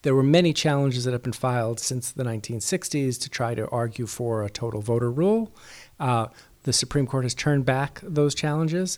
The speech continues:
but it accepted this one for reasons we can talk about, that why I think this case is, uh, comes up procedurally a little bit differently.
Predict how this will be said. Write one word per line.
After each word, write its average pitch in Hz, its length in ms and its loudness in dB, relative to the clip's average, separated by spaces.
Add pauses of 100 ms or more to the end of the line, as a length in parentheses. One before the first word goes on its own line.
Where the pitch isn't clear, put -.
(120)
but 131 120 2
it 123 140 -2
accepted 127 480 -4
this 196 240 2
one 180 220 2
for - 160 -4
reasons 120 280 -6
we 113 80 -6
can 110 120 -6
talk 127 240 -4
about, 123 320 -4
that 107 140 -4
why 107 180 -4
I 107 80 -6
think - 180 -8
this - 140 -10
case - 260 -10
is, - 200 -10 (360)
uh, 110 220 -4 (160)
comes 120 240 -2
up 104 100 -4
procedurally 135 520 0
a 110 40 -4
little 110 140 -6
bit 110 140 -10
differently. 113 420 -6